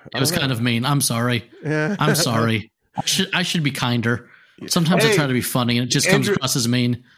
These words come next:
Speaker 3: Andrew, like, last time you were really, like, um,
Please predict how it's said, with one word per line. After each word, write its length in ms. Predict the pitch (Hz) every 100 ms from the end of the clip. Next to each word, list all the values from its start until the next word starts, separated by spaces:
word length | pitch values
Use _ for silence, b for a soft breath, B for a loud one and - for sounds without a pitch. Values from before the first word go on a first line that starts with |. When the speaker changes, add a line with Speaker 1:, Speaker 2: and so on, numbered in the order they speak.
| _
Speaker 3:
Andrew, 420 | 160 185 180 143 123 127
like, 280 | 131 143
last 360 | 131 143 170 175
time 160 | 208 190
you 120 | 160
were 120 | 147
really, 360 | 131 131 131 127
like, 360 | 117 113 -
um, 440 | 110 98 92 87